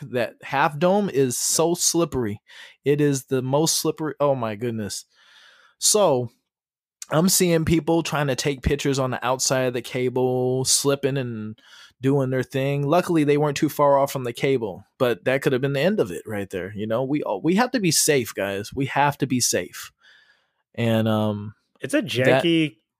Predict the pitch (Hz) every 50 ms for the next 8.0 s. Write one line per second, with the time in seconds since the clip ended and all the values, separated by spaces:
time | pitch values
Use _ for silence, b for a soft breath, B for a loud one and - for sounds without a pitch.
0 | - - - 127 151 156 156 139 - - 139 123 - - - 113 113 - - 135
1 | 139 131 120 117 120 123 123 123 127 147 165 165 170 151 143 143 143 147 147 143
2 | 127 - - - 135 - - 214 190 151 143 - - - 160 156 - 170 151 147
3 | - - 143 135 - - - 160 156 139 131 131 135 127 127 - 123 120 123 117
4 | 113 B B 175 B B B B B B B 135 139 160 - - 165 147 120 -
5 | - - 151 147 147 - 143 147 139 139 143 - 135 147 151 185 160 139 - 160
6 | - 127 127 127 123 123 120 110 123 120 135 139 135 143 143 139 - - 127 127
7 | 120 117 117 _ _ _ - 131 120 120 110 - 123 104 - - 117 120 120 120